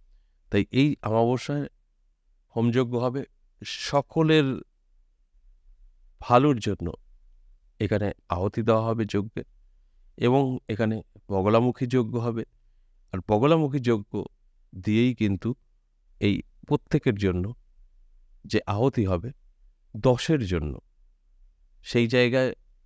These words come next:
প্রত্যেকের জন্যই কবচও তৈরি হবে। আর যেটা আপনি নেবেন, তখন আপনার নামে শোধন করে দেওয়া হবে। আর এটা normally সবার জন্যই তৈরি হবে, কারণ আমার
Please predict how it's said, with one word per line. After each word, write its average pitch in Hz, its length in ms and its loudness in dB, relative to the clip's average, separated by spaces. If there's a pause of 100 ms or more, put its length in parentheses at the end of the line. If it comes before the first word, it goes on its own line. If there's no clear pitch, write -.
(500)
প্রত্যেকের 123 440 -2
জন্যই 123 380 -2 (280)
কবচও 110 460 0
তৈরি 80 300 0
হবে। 80 240 -12 (960)
আর 113 100 6
যেটা 127 420 0
আপনি 101 400 2
নেবেন, 151 300 0
তখন 113 260 -2
আপনার 101 340 -2
নামে 139 240 -2
শোধন 90 320 -4
করে 73 200 -8
দেওয়া 82 240 -10
হবে। 87 200 -18 (1040)
আর 101 140 4
এটা 92 180 -2
normally 110 520 2 (800)
সবার 123 420 2
জন্যই 127 340 0
তৈরি 87 300 -6
হবে, - 200 -18 (720)
কারণ 151 220 4
আমার 143 160 2